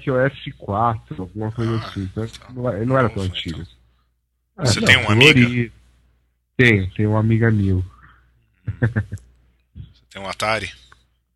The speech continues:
Speaker 1: Tem aquele que você comprou uma vez lá,
Speaker 2: Aquilo
Speaker 1: o
Speaker 2: lá não
Speaker 1: Atari
Speaker 2: conta.
Speaker 1: P S P. Eu tinha um Atari e vendi depois que você comprou aquele. <laughs>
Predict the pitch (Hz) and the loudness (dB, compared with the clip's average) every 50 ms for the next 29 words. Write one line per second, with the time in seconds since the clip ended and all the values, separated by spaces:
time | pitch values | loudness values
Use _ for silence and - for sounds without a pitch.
0 | _ _ _ _ _ _ _ _ _ _ _ _ _ _ _ _ _ _ _ _ | _ _ _ _ _ _ _ _ _ _ _ _ _ _ _ _ _ _ _ _
1 | _ _ - 117 117 123 127 123 147 143 143 139 156 143 147 139 - - 143 - | _ _ 2 4 4 4 6 6 6 6 6 4 2 2 0 2 2 0 0 0
2 | - 143 135 - - 117 117 113 110 104 98 92 101 101 95 92 95 95 95 92 | 0 0 0 0 0 2 4 4 4 4 4 4 2 2 2 2 2 2 2 2
3 | 90 92 92 92 92 90 95 95 101 101 98 101 135 - - 175 - 85 92 92 | 2 2 2 2 2 2 0 0 0 0 0 2 2 2 0 -2 -2 -2 -4 -6
4 | - _ _ _ - - - - - - - - - - - - - 127 143 170 | -8 _ _ _ -12 -10 -10 -10 -10 -12 -12 -14 -18 -20 -20 -2 2 4 4 6
5 | 170 226 233 202 208 202 185 160 143 127 120 120 123 - 127 127 131 139 143 151 | 8 8 8 8 8 8 6 6 6 6 4 4 4 4 6 6 8 6 6 6
6 | 160 143 151 156 151 143 123 131 139 131 123 - 139 131 - - - - 135 127 | 4 6 6 6 6 6 4 2 2 2 2 2 2 2 2 0 -2 -2 0 0
7 | - 135 127 127 127 131 131 - - 131 127 127 - | 0 0 2 2 2 2 2 2 4 4 4 6 6